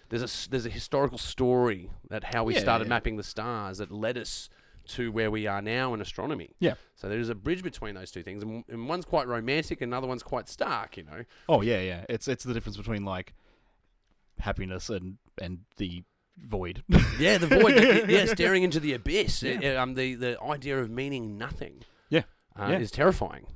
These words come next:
Speaker 1: It's terrifying
Speaker 2: And I
Speaker 1: to
Speaker 2: think that's
Speaker 1: people.
Speaker 2: sort of where I, I think, uh, the last few years,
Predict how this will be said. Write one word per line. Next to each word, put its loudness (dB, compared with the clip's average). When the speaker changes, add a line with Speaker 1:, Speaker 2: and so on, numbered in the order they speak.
Speaker 1:
It's -20
terrifying 0
Speaker 2:
And 4
I 0
Speaker 1:
to 2
Speaker 2:
think 2
that's 2
Speaker 1:
people. 4
Speaker 2:
sort 2
of -2
where 4
I, 2
I -4
think, -4
uh, -14
the -2
last 2
few -4
years, -2